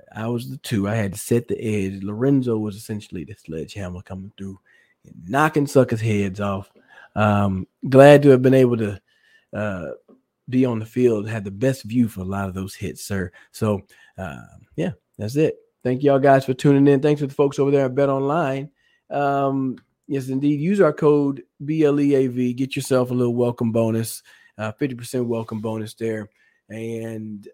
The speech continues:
uh, if it's your first time, yes, indeed.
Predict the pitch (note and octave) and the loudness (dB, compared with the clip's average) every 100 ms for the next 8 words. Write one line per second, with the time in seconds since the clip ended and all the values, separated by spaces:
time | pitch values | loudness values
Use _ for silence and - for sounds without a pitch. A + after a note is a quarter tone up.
0 | - G2+ B1+ A1+ B1 B1+ A#1 - C#3 C#3 | -10 -14 -14 -16 -18 -18 -18 -16 -14 -12
1 | C#3 B2+ B2 A2 G2 G#2 G2+ - G#2 G#2+ | -4 -4 -4 -8 -6 -6 -6 -6 -6 2
2 | C3 C3 B2 | 4 4 2